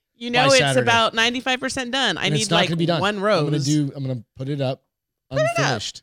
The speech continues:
Speaker 1: I ain't scared.
Speaker 2: It's, we've had it for four years.
Speaker 1: It's supposed to go on the front door.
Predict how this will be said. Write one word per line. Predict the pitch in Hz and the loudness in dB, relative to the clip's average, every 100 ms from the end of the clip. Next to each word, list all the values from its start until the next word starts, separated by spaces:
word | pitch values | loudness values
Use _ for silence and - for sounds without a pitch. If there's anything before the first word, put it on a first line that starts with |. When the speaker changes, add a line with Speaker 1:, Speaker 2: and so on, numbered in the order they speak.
| - | -12
Speaker 1:
I | |
ain't | 240 | -12
scared. | - - 233 277 _ _ - _ _ _ _ _ _ _ | -10 -6 -6 -6 _ _ -20 _ _ _ _ _ _ _
Speaker 2:
It's, | - 135 | -16 -10
we've | 185 202 | -4 0
had | 220 | 0
it | 208 | 0
for | 220 | -6
four | - 190 190 185 | -8 -6 -4 -2
years. | 170 160 85 - _ _ - | -4 -6 -8 -16 _ _ -14
Speaker 1:
It's | 233 | -10
supposed | 254 254 | -10 -8
to | |
go | 277 | -6
on | 254 | -8
the | |
front | 226 208 190 | -8 -8 -8
door. | 131 123 | -8 -10